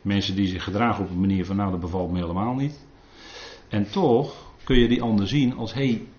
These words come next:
en je kijkt dan wel eens naar knieën, dan zeg je van, "Ja, maar ondanks dat gedrag, die knieën gaan eens een keer buigen. En die tong gaat eens een keer van harte belijden dat Jezus Heer is." En dan kun je die ander, ondanks misschien afstotend gedrag, toch lief hebben. Niet dat gedrag, maar wel die persoon.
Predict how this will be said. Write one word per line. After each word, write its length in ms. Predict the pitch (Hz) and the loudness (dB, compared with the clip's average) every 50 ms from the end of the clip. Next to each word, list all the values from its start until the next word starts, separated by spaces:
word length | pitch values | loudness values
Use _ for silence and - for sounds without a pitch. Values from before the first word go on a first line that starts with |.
| - - - | -20 -14 -6
en 120 | - 113 | -2 -2
je 80 | 107 107 | -2 0
kijkt 240 | - 131 135 123 - | 2 2 0 2 0
dan 100 | 123 110 | 0 0
wel 100 | 110 104 | 0 0
eens 100 | 101 98 | 2 0
naar 140 | 98 95 92 | 0 0 0
knieën, 380 | - 131 156 139 98 95 107 | 0 0 2 2 2 2 0
dan 160 | 120 117 104 | -2 -2 -2
zeg 220 | 98 104 107 101 98 | -2 -2 -2 -2 -2
je 80 | 98 | -4
van, 220 | 95 101 95 92 - - | -4 -4 -4 -6 -8 -10
"Ja, 240 | - 120 120 113 113 | -10 -8 -6 -4 -4
maar 240 | 120 120 113 104 - - - - | -4 -4 -4 -6 -10 -12 -14 -10
ondanks 300 | 143 139 143 127 110 - | -6 -4 -4 -2 -2 -2
dat 140 | 117 104 - | -4 -6 -6
gedrag, 360 | - 107 113 131 - 110 110 | -6 -8 -6 -4 -6 -4 -2
die 140 | 113 101 95 | -4 -4 -4
knieën 340 | - 151 170 147 113 110 | -2 -2 0 0 0 0
gaan 160 | - 127 123 - | -2 -4 -6 -4
eens 220 | 131 143 135 110 | -4 -4 -4 -4
een 60 | 104 | -6
keer 140 | - 104 95 | -8 -8 -8
buigen. 340 | 110 131 135 110 85 80 78 - - - | -6 -6 -8 -8 -10 -10 -12 -16 -16 -8
En 120 | - 107 | -4 -2
die 180 | 104 104 - - | 0 0 0 2
tong 260 | - 160 147 127 98 | 2 4 4 4 2
gaat 180 | 101 104 - - | 0 -4 -4 -2
eens 240 | 151 165 160 - - | 0 0 0 0 -2
een 100 | 104 - | -4 -4
keer 220 | - 127 113 104 | -4 -4 -4 -4
van 120 | - 104 | -4 -6
harte 240 | 95 110 123 - 101 | -4 -6 -6 -6 -6
belijden 400 | 92 101 110 120 117 101 92 90 | -6 -4 -4 -6 -6 -6 -8 -8
dat 100 | 104 101 98 | -8 -6 -6
Jezus 340 | 101 101 92 90 92 87 | -4 -4 -4 -6 -8 -8
Heer 200 | 98 131 156 151 | -10 -10 -10 -10
is." 200 | 107 85 - - - - - - - - - - - - - - - - - - - - - | -10 -12 -14 -18 -20 -20 -20 -20 -20 -20 -20 -20 -20 -20 -20 -20 -20 -20 -20 -20 -10 -4 -2
En 80 | 104 | 0
dan 100 | 101 98 | 0 2
kun 120 | 101 123 113 | 4 4 6
je 80 | 110 | 6
die 160 | 92 98 - - | 6 4 2 2
ander, 260 | 143 135 110 101 - | 2 2 2 0 0
ondanks 420 | - 143 143 120 110 107 98 92 104 | 0 0 2 4 4 2 2 0 -2
misschien 480 | 98 - - - 110 98 92 85 80 - - | -4 -4 -2 0 2 2 2 0 -4 -6 -6
afstotend 580 | - 110 - - - 156 156 147 151 110 98 - | -6 -6 -4 0 2 4 4 4 4 0 -4 -4
gedrag, 440 | - 110 113 127 113 - - - - - - - - | -4 -6 -4 -4 -4 -4 -6 -12 -18 -20 -20 -10 -4
toch 180 | - 143 117 104 | -2 -2 0 2
lief 160 | 117 127 117 | 0 0 0
hebben. 280 | 110 98 82 78 76 - - - - - - | -2 -6 -6 -8 -12 -14 -18 -20 -20 -12 -2
Niet 200 | - 113 120 110 | 2 4 4 6
dat 140 | 110 101 - | 4 2 2
gedrag, 480 | - 107 104 123 135 110 110 - - | -2 -6 -4 -2 0 -2 -2 -4 -4
maar 160 | 101 101 98 98 | -4 -2 0 2
wel 140 | 117 131 | 2 2
die 120 | 131 139 135 | 0 -2 -4
persoon. 360 | 139 - - 135 110 82 | -4 -6 -6 -4 -4 -6